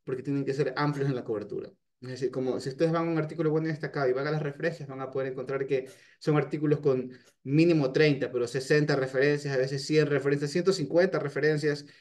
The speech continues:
y no solo, y, y vamos al punto de que no son solo referencias ya de, de sitios de internet, sino también son, eh, referencias de artículos académicos, referencias de libros. Así que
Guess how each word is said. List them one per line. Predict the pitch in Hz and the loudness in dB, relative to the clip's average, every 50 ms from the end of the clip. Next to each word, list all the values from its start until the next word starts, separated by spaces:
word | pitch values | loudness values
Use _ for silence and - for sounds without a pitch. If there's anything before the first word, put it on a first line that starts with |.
| _ _ | _ _
y | - 139 | -6 -2
no | 143 156 160 | 0 2 2
solo, | 160 - 180 180 175 175 165 | 4 4 6 8 8 8 8
y, | 147 143 139 139 143 143 | 8 6 2 0 0 -2
y | 139 143 - - | -2 -4 -6 -10
vamos | - 143 151 160 180 170 | -6 -4 -2 -2 0 0
al | 165 156 | 0 0
punto | 160 160 151 165 160 | -2 -2 0 2 2
de | 143 | 2
que | - 135 | 2 0
no | 131 139 | -2 -2
son | 143 151 147 | -4 -4 -2
solo | 156 147 143 143 | -2 0 0 0
referencias | 143 139 - 139 131 135 135 - 139 135 | -2 -4 -4 -4 -4 -4 -4 -6 -6 -6
ya | 135 135 135 135 | -4 -2 -2 0
de, | 135 135 131 123 117 117 120 - _ _ _ _ _ _ _ _ _ - - | 2 4 4 4 2 0 -6 -12 _ _ _ _ _ _ _ _ _ -6 0
de | 131 120 117 113 113 113 113 113 113 110 110 101 - - - - | 0 2 4 4 4 2 2 2 2 0 0 -2 -4 -6 -10 -10
sitios | - - 147 - 151 143 | -6 -6 -4 -2 -2 -2
de | 135 | -2
internet, | 127 127 127 131 147 180 180 160 - | -2 -2 0 2 4 4 4 4 2
sino | 143 135 139 131 | -2 -6 -4 -2
también | 143 135 135 135 | -2 -2 -2 -2
son, | 139 151 139 139 135 135 - - _ _ _ _ - | -2 -2 -2 -2 -2 -4 -8 -18 _ _ _ _ -4
eh, | 127 127 123 123 123 123 | -2 0 2 2 2 0
referencias | 127 127 - 135 135 139 139 156 151 | -2 -4 -2 0 0 0 0 0 0
de | 147 135 | 0 0
artículos | 127 - 143 139 147 135 131 | 0 -2 -6 -6 -4 -4 -4
académicos, | 135 - 131 127 143 160 175 170 165 139 - 131 139 139 - - _ | -6 -4 0 6 8 8 8 8 4 0 -2 -4 -4 -4 -6 -14 _
referencias | - 123 123 - 131 127 127 120 - 131 131 | -12 -12 -8 -4 -2 -2 -2 -2 -4 -6 -6
de | 131 131 | -2 2
libros. | 156 185 185 170 147 139 139 143 - - _ _ _ _ _ _ _ _ _ _ - - | 4 4 6 6 4 2 0 -2 -6 -14 _ _ _ _ _ _ _ _ _ _ -20 -18
Así | - - - 127 | -12 -8 -2 2
que | 151 147 | 2 4